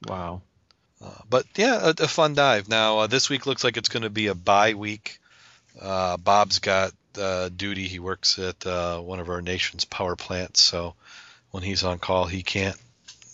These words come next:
Speaker 2: go and diving. And Jim had something planned, and I, my daughter's got birthday parties, so it won't be this week.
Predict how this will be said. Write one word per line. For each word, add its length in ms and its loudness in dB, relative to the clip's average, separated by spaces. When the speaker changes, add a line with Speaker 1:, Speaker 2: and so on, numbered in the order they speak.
Speaker 2:
go 240 4
and 100 0
diving. 480 2
And 300 -10
Jim 200 0
had 160 2
something 280 0
planned, 480 0
and 120 -6
I, 260 0
my 240 -4
daughter's 420 0
got 220 0
birthday 300 -2
parties, 440 -2
so 280 2
it 80 -6
won't 240 -6
be 100 -4
this 260 -2
week. 240 -6